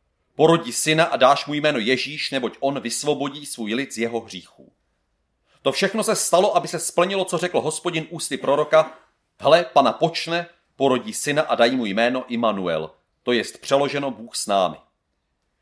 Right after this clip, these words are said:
Když se Josef probudil ze spánku, učinil, jak mu přikázal anděl Hospodinův,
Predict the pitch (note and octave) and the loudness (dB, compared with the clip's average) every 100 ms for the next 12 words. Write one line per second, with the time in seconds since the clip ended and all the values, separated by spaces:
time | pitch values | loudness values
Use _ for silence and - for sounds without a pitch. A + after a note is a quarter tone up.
0 | _ - G#3+ E3+ C#3 D#3 F3 - D#3 E3 | _ -6 -4 0 2 2 0 2 2 2
1 | C3 F#2+ B2+ - D3+ D#3+ D#3 E3+ - - | -2 -2 -2 2 4 2 -2 -12 -10 -4
2 | D#3 D3+ D3 C#3 C3+ C#3 B2+ C3+ C#3 C3 | -4 -2 -2 0 -2 -4 -8 -2 4 4
3 | G#2+ F2 A#2 B2 C3+ C#3 - - C#3+ C#3+ | 4 0 -2 -2 -2 -4 -8 -12 -8 -6
4 | D3 D3+ - | -6 -8 -12